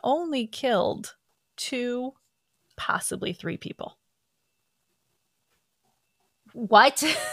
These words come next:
Speaker 1: Yeah.
Speaker 2: That's it?
Speaker 1: That's it.
Speaker 2: Like, not ten, twelve, fifteen, like, two
Speaker 1: Nope.
Speaker 2: with the possible three.
Speaker 1: Two for sure. One, eh, we'll see as we get going if we think he did.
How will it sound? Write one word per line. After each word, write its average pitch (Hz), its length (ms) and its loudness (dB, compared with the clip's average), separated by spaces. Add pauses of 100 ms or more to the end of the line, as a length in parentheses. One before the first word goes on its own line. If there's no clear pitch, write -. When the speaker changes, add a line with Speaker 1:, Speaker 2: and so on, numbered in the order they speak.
(720)
Speaker 1:
Yeah. 226 260 4
Speaker 2:
That's 269 220 0
it? 277 260 10 (560)
Speaker 1:
That's 240 160 0
it. 311 140 2 (100)
Speaker 2:
Like, 269 280 0 (240)
not 240 260 4 (120)
ten, 202 540 2 (100)
twelve, 180 440 8
fifteen, 170 600 0
like, 185 320 2 (880)
two - 80 -20
Speaker 1:
Nope. 262 240 -2
Speaker 2:
with 233 140 -6
the 233 60 -6
possible 190 340 -4
three. - 320 -8 (500)
Speaker 1:
Two 285 300 -2
for 330 160 0
sure. 226 600 4
One, 220 680 4 (720)
eh, 294 200 4
we'll 233 280 4
see 196 500 2 (420)
as 202 160 -2
we 196 100 -4
get 196 140 -2
going 180 260 2
if 175 100 -8
we 175 80 -2
think 170 180 -4
he 175 120 -2
did. - 340 -4